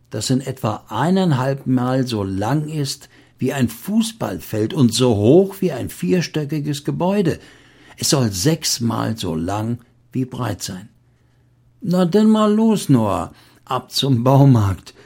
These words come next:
Vielleicht hast du ja Glück und es gibt gerade zwanzig Prozent auf alles, außer Tiernahrung. <clears throat>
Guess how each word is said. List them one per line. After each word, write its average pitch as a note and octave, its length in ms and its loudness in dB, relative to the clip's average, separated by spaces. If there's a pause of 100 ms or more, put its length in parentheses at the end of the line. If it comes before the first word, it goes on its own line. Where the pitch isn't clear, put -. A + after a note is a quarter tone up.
(200)
Vielleicht E3 420 4
hast F3 220 0
du F3+ 40 6
ja D3+ 180 8
Glück D3+ 300 6
und C3+ 220 2
es - 140 -2
gibt E3+ 240 -4
gerade C3+ 420 -2
zwanzig C3+ 460 -6
Prozent C#3 460 0
auf G#2+ 220 -6
alles, D3 500 -6 (300)
außer F2 480 -10
Tiernahrung. D#2+ 600 -4 (280)
<clears throat> G#2+ 120 -2